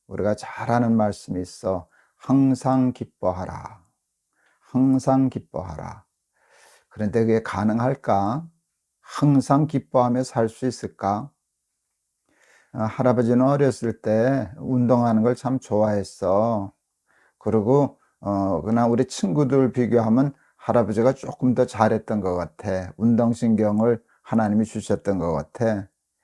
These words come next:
아, 중학교 이 학년 때, 그때 우리 한국에 처음으로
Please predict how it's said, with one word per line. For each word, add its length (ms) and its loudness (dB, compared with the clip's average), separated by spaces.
아, 140 -4
중학교 440 4
이 160 4
학년 460 2
때, 720 2
그때 340 0
우리 160 2
한국에 520 0
처음으로 800 0